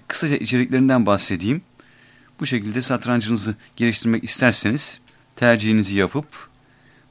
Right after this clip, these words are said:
o ismi vererek kütüphanelerden veya internetteki o sayfalardan bunları almanız mümkün olabilir. Birincisi Alexander Alekin'in seçme oyunlarını anlatan bir kitap. Alekin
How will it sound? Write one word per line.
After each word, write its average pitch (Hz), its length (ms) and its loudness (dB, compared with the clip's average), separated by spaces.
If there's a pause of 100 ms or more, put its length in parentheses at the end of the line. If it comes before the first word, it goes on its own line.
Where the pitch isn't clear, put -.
o 131 120 -2
ismi 107 340 0
vererek 101 520 0
kütüphanelerden 101 760 0
veya 95 140 0
internetteki 98 880 -4 (640)
o 107 40 -16
sayfalardan 87 680 -4 (420)
bunları 101 260 0
almanız 101 380 0
mümkün 87 280 -4
olabilir. 80 460 -8 (1000)
Birincisi 196 640 2 (1000)
Alexander 135 580 2 (120)
Alekin'in 143 640 0 (320)
seçme - 520 -2
oyunlarını 101 560 0 (680)
anlatan 113 480 0
bir 101 120 0
kitap. - 440 -4 (1400)
Alekin 147 520 0